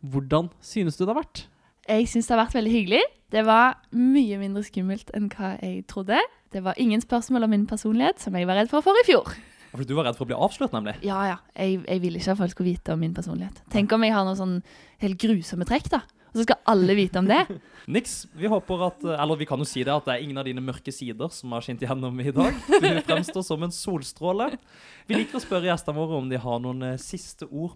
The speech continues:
Speaker 3: på hjertet som de har lyst til å dele med oss eller folket der ute. Er det noe du har lyst til å si?
Speaker 2: Nei.
Speaker 3: Du føler deg fornøyd?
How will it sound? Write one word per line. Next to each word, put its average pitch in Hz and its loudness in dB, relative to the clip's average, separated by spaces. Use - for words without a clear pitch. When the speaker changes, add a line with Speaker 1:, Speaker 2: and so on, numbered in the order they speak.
Speaker 3:
på 156 -2
hjertet - -8
som 123 -10
de 120 -4
har 120 -4
lyst 123 -8
til 131 -12
å - -16
dele 120 0
med 123 0
oss - -12
eller 123 -4
folket 127 -6
der 131 -2
ute. 123 -4
Er 147 -4
det 160 -4
noe 147 -2
du 147 -4
har 160 -4
lyst - -10
til 180 -10
å 226 -6
si? 214 -2
Speaker 2:
Nei. - 0
Speaker 3:
Du 131 -4
føler 127 0
deg 127 -6
fornøyd? 202 0